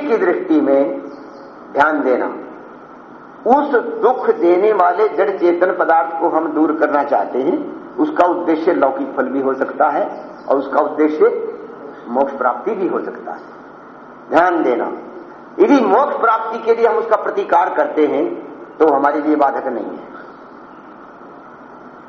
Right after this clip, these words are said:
कुछ समझ में आई बात?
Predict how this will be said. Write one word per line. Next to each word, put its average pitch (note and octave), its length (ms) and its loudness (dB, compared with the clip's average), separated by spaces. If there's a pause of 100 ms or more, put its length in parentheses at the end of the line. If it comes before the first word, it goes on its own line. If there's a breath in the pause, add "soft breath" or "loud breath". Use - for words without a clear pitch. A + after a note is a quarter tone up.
(1500)
कुछ C#3 100 -6
समझ D#3+ 240 4
में D#3+ 120 4
आई F3+ 140 2
बात? G3 180 2